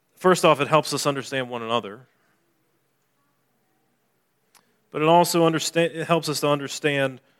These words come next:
what is one of those things that's at work in our relationship with God.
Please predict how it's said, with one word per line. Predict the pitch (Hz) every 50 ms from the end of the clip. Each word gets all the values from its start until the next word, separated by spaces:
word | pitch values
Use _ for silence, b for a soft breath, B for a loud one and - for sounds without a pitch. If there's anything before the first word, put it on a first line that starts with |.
| _ _ _
what | - 165 190
is | 190 170 170
one | 160 147 156 165 170
of | 165
those | 160 156 143 -
things | - 160 151 147 131
that's | 123 - -
at | 131 123 120
work | 123 135 147 151 151 135 131 - - 113 120
in | 135 131
our | 127 123 127
relationship | 123 120 120 117 - - - 107
with | 107 110 _
God. | - 120 110 104 101 -